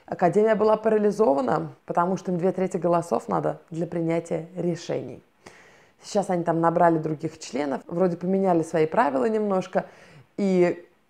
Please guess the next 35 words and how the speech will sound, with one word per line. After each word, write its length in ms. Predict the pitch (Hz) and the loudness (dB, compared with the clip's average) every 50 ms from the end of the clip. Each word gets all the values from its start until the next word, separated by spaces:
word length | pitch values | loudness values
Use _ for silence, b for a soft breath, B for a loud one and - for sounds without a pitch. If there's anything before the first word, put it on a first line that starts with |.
| _ _ - | _ _ 0
просто 260 | 233 233 226 - 220 | 2 2 2 2 2
не 80 | 220 226 | 2 2
успели 540 | 214 220 - - 214 185 160 139 139 135 - _ _ _ - _ _ _ - | 2 0 0 4 4 6 6 4 2 -2 -8 _ _ _ -20 _ _ _ -2
почитать 540 | 202 190 - 214 196 208 190 160 147 147 143 | -2 0 0 0 0 4 4 4 4 4 4
достаточное 540 | 165 165 165 - 170 160 - - 170 160 | 2 2 2 2 -2 -2 -2 -4 -4 -4
количество 480 | 156 - 165 160 160 151 - - - 165 | 0 0 0 0 0 -2 -6 -8 -8 -8
книг, 300 | 156 - 185 254 285 - | -6 -4 -6 -6 -6 -8
чтобы 260 | - - 185 170 180 | -8 -4 -2 -2 0
выдать 300 | 165 170 180 160 160 - | 0 0 0 0 -2 -4
кому-то 320 | - 165 151 151 151 151 160 | -4 -4 -4 -4 -4 -4 -4
в 20 | |
этом 180 | 160 156 160 160 | -6 -6 -4 -4
году. 360 | 156 - 165 180 - - B B B B B B B | -2 -2 -2 -2 -4 -6 B B B B B B B
Поэтому 320 | - 202 233 226 226 214 180 | -4 -4 -4 -2 -2 -4 -4
в 20 | |
следующем 400 | - - 175 170 170 - 175 156 | -4 -4 -4 -4 -4 -6 -6 -4
году 220 | 147 151 147 151 | -4 -4 -4 -6
будет 240 | 160 156 - 147 131 | -8 -8 -8 -10 -10
две 280 | 127 127 127 131 123 117 | -8 -6 -4 -2 -2 -4
премии, 460 | 117 - - - - - - - - | -4 -6 -8 -8 -8 -8 -10 -12 -14
шансов 400 | 143 - 135 - 147 - - 139 | -14 -12 -12 -12 -12 -12 -14 -14
больше, 460 | 139 143 151 165 202 202 - - 156 | -12 -8 -6 -6 -6 -6 -4 -4 -4
и 40 | 151 | -2
время 320 | 139 143 147 139 139 135 | -2 -2 -2 -2 -2 -4
есть, 280 | 135 117 110 - - - | -6 -6 -6 -8 -10 -12
пишите 360 | - 151 - - 180 - - | -18 -20 -16 -14 -16 -16 -16
книгу. 360 | - - - 147 151 - - - - | -18 -18 -16 -16 -16 -16 -18 -10 -4
Вообще 260 | - 214 202 - - 285 | -2 -2 -2 0 0 0
о 40 | |
Нобелевской 420 | 247 240 220 214 214 208 - - - | 2 2 2 2 0 -2 -4 -4 -2
премии 220 | 233 262 262 233 | -2 0 2 2
надо 220 | 202 190 170 185 185 | 2 2 4 4 4
отдельное 400 | 180 165 185 170 165 156 156 147 | 4 4 2 2 2 2 2 0
видео 260 | 147 147 131 139 135 | 0 -2 -2 -4 -4
делать, 300 | - - 120 110 110 | -4 -4 -6 -8 -8